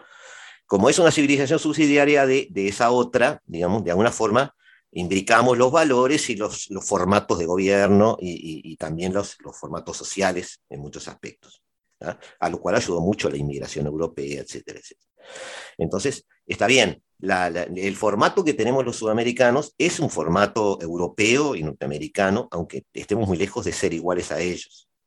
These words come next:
Ahora, lo que tú decís es cierto, o sea, si te estacionás en el Líbano, si estacionás, yo qué sé, en, en, en Riad, en Teherán o en cualquiera de esos lugares,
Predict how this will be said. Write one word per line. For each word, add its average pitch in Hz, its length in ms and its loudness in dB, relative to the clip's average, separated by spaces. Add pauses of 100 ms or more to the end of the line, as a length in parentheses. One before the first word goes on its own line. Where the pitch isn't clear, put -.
Ahora, 92 320 0
lo 95 100 -2
que 90 120 -4
tú 123 120 -2
decís 139 280 2
es 160 80 2
cierto, 135 560 0 (100)
o - 80 -16
sea, - 220 -12 (200)
si - 260 -14
te - 140 -18
estacionás - 540 -4
en 123 140 0
el 120 120 -4
Líbano, 92 520 -4
si 73 100 -16
estacionás, 78 580 -10
yo 90 120 -10
qué 71 100 -18
sé, - 200 -20
en, 64 340 -20
en, - 180 -20 (640)
en 82 160 -16
Riad, 95 480 2
en 76 400 -6
Teherán 95 540 2
o 76 260 0
en 76 60 -4
cualquiera 82 400 -2
de 101 60 4
esos 143 220 -2
lugares, 95 360 0